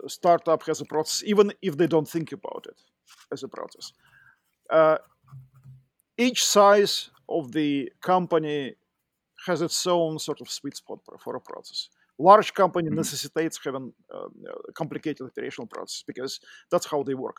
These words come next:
Speaker 1: and that's the, how, that's how they communicate, you know, how people in big companies communicate. In a smaller company, you want them to be lightweight, as lightweight as possible, because they should not distract you from your, uh, you know,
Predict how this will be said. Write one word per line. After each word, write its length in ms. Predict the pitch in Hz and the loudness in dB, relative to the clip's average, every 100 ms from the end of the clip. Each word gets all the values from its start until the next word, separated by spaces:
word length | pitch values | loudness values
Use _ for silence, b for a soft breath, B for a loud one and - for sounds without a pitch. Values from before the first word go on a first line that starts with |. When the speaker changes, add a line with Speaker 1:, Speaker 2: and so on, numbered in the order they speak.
| - _ | -20 _
Speaker 1:
and 140 | 143 | -4
that's 180 | 156 - | -4 -2
the, 160 | 151 151 | 0 0
how, 420 | 165 151 143 123 b b b _ _ | 2 2 2 -2 b b b _ _
that's 200 | 180 - | 0 2
how 180 | 175 | 2
they 80 | 160 | 2
communicate, 800 | 151 151 156 151 - 143 131 - _ _ _ _ | -2 -6 -4 -6 -4 -6 -6 -18 _ _ _ _
you 60 | |
know, 240 | 117 113 104 _ _ _ - | -16 -16 -18 _ _ _ -2
how 120 | 156 | -2
people 300 | - 175 165 | 0 -2 -2
in 80 | 135 | -4
big 160 | 117 - | -8 -8
companies 360 | 135 107 120 | -10 -12 -14
communicate. 600 | - 120 120 113 101 - _ b b b | -14 -14 -14 -14 -14 -18 _ b b b
In 100 | 185 | 0
a 80 | 202 | 2
smaller 280 | 196 226 214 | 6 8 8
company, 340 | 214 202 180 | 4 2 2
you 80 | 165 | 4
want 240 | 170 165 _ | 2 0 _
them 220 | 151 156 | -4 -4
to 100 | 147 | -6
be 240 | 123 147 | -6 -4
lightweight, 600 | 139 139 143 - 107 - _ _ - | -4 -4 -4 -4 -10 -10 _ _ -2
as 180 | 156 135 | -2 0
lightweight 380 | 139 131 120 | -4 -4 -10
as 100 | - | -12
possible, 480 | - - - - - _ _ _ _ | -14 -14 -14 -18 -20 _ _ _ _
because 380 | - 151 147 - | -8 -4 -4 -4
they 120 | 170 160 | -2 -2
should 200 | 170 131 | -2 -6
not 160 | 139 | -8
distract 460 | 120 - - 147 - | -8 -12 -4 -4 -4
you 60 | |
from 240 | 131 - 123 | -14 -10 -8
your, 200 | 120 123 _ _ _ _ _ | -8 -10 _ _ _ _ _
uh, 380 | - - 92 85 - - _ | -6 -4 -4 -6 -8 -16 _
you 100 | - | -14
know, 140 | 127 | -12